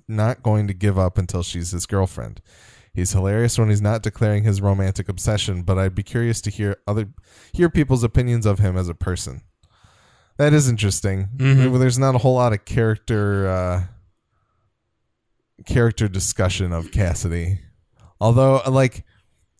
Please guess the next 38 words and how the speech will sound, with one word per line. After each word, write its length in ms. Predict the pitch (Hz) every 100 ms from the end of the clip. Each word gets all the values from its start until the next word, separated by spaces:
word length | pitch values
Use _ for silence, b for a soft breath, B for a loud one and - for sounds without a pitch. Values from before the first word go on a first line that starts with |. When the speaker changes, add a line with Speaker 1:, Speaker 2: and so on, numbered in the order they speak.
| _ -
Speaker 1:
Cassidy 400 | 180 214 233 190
does 240 | 160 160
some 300 | - 147 123
pretty 540 | - 160 165 139 117 - _ _ -
crazy 360 | - 135 123 104
stuff 300 | - 113 107
for 300 | - 110 110
Jesse 420 | 95 92 87 85
in 140 | 78 85
season 400 | 87 87 87 85
one, 280 | 90 87
at 60 | 80
Speaker 2:
It's 80 | 76
Speaker 1:
least. 100 | 80 113 113 92
Speaker 2:
true, 80 | 107
absolutely. 380 | 107 110 117
Speaker 1:
So, 360 | 101 98 92 92 -
I, 220 | 95 98 107
you 220 | 101 98
know, 160 | 85
I 80 | 85
think, 300 | 104 110 101 -
I 60 |
think 280 | 101 120 - b b b b _ _ -
if 140 | 139
he 120 | - 123
wants 320 | 117 117 -
to 100 | 117
be 120 | 95
a 60 | 90
good 200 | 90 85
friend, 260 | - 85
he 120 | 85 90
can 160 | 85
be 140 | 85 78
a 40 |
good 200 | - 64
friend. 300 | - - 92